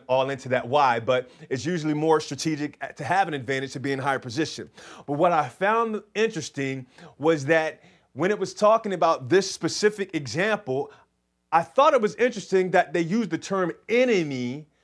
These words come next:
of having the higher ground and used the term enemy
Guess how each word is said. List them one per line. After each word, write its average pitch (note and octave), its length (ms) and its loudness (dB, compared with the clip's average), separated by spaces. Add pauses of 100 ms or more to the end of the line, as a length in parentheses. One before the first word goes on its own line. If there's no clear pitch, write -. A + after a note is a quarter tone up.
(120)
of C#3 140 -4
having D#3 380 0
the C#3+ 120 2
higher C#3+ 600 0 (140)
ground A#2+ 460 -6 (840)
and E3+ 300 0 (120)
used F#3+ 220 0
the E3 60 -2
term F3+ 340 2 (120)
enemy C#3+ 800 0